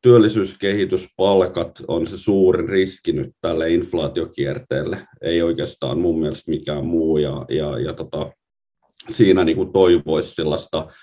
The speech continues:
sellaista niinku selkeätä malttia nytten, nytten, et, et tavallaan niinku se jää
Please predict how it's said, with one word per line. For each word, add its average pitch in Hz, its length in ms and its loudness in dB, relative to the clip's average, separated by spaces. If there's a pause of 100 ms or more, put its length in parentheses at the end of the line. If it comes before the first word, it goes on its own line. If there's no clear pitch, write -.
(340)
sellaista 82 480 -2
niinku 78 400 0
selkeätä 87 460 0
malttia 85 600 0
nytten, 80 640 -2
nytten, 76 520 -2
et, - 160 -6 (120)
et 76 100 -6 (760)
tavallaan 90 460 4
niinku 101 180 4
se 92 220 4
jää 92 380 4